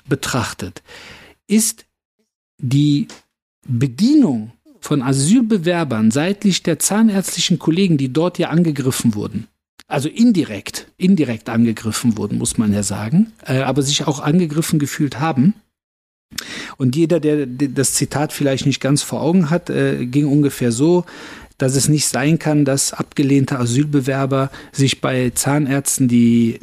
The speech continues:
Zähne machen lassen, während die Deutschen auf Termine warten. Also ich finde, diese Aussage ist schwierig, sehr schwierig, in vielerlei Hinsicht, zeigt aber auch meiner Meinung nach, äh, so eine gewisse, gewisse Spiritualität,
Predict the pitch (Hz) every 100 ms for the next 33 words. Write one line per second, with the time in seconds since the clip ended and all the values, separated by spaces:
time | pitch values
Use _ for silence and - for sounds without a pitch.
0 | - - 156 170 160 151 160 143 143 -
1 | 143 123 135 135 127 - 123 113 123 131
2 | 147 147 127 117 - 110 117 110 101 95
3 | - 95 - - - - - - 135 165
4 | - 208 196 185 170 - _ - 147 147
5 | 143 131 160 151 151 143 131 123 - -
6 | - 127 160 202 269 - - _ - 127
7 | 143 139 - 117 127 - - - _ _
8 | _ - 120 - 185 165 143 120 131 151
9 | 196 233 - - - - - - - 156
10 | 180 175 160 139 143 147 185 185 180 180
11 | 175 170 165 - - 151 147 135 131 139
12 | 127 127 214 - 208 165 143 143 - 143
13 | 196 - 170 - 175 165 - 170 156 151
14 | - 165 156 -